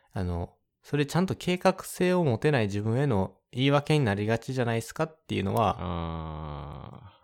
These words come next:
Speaker 1: 反面見てたりする。ただ、
Speaker 2: うんうんうん。
Speaker 1: あの、全面的にはすごく肯定する、でも。その点と点が後からつながるっていう考えは。
Speaker 2: そうやね。
Speaker 1: ただその考えに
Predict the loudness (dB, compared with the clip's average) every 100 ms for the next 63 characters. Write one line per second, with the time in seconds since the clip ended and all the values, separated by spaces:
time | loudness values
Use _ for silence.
0 | -2 0 2 2 2 0 -4 _ -4 -2
1 | 0 0 -2 -6 -12 -14 -20 _ _ _
2 | _ 0 2 2 -4 -10 -10 -8 -8 -2
3 | 0 2 2 0 -2 -4 -4 4 6 6
4 | 6 4 4 4 2 0 -2 -2 0 0
5 | 0 -4 -4 -6 -10 _ _ _ -4 -2
6 | 2 4 4 2 0 0 0 0 -2 -2
7 | -2 -2 -4 -6 -10 -6 -6 -6 -8 -16
8 | -20 _ _ _ _ _ _ -4 -2 0
9 | -2 -6 _ -20 _ _ _ _ -2 -2
10 | 0 0 2 2 8 8 8 4 2 2